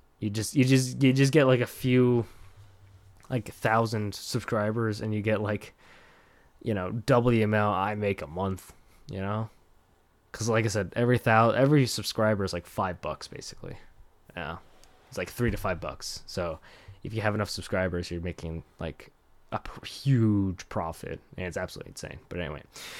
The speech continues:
uh, I'm gonna stop now. I'm gonna go. Uh, thank you all for listening. It was great, fun, jazzy, you know, all that stuff. Uh,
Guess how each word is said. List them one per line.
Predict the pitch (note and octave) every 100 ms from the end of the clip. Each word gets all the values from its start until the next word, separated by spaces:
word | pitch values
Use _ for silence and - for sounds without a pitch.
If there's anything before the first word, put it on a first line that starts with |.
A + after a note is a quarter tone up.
| - - -
uh, | A2+ A2 -
I'm | F#3
gonna | C3+
stop | G#2+ - - - - C3 G2 -
now. | G#2+ G2
I'm | C3+
gonna | C#3+ F#2+ -
go. | B2 F#2+ F#2+ F#2 F#2 - -
Uh, | A#2+ G#2
thank | F#2+ C3
you | A#2
all | G2
for | -
listening. | F#2 F#2+ F#2+ G#2+ F#2+ G2
It | B2
was | C3 G2 - -
great, | A#2+ G#2+ G#2 G2 G#2 G#2 - - -
fun, | - - G#2 G2+ G2 G2
jazzy, | A2 G2+ G2 G2 F#2+ - -
you | A2
know, | F#2+ F2+ - -
all | G2+ G2
that | G2 - - -
stuff. | - - A2 A2 A2 G#2+ A2 A2 A2 G#2+ G2+ - - - - - - - - - -
Uh, | G2+ G2 G2 G2 G2